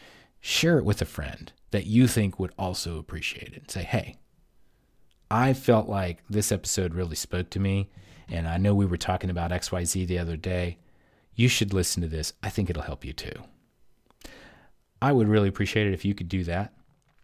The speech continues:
And if you can think of something that I can do for you as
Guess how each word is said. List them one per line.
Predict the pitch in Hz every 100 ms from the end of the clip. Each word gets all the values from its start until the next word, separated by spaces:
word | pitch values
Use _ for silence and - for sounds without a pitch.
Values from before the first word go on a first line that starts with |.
| - -
And | 131 127 123 -
if | - 139 135 131
you | 165 180
can | 147
think | 156
of | 139
something | 143 139
that | 110
I | 107 120
can | 104
do | 117
for | 123 92
you | 90 156 220 - _ _ _
as | 110 104 101 95 92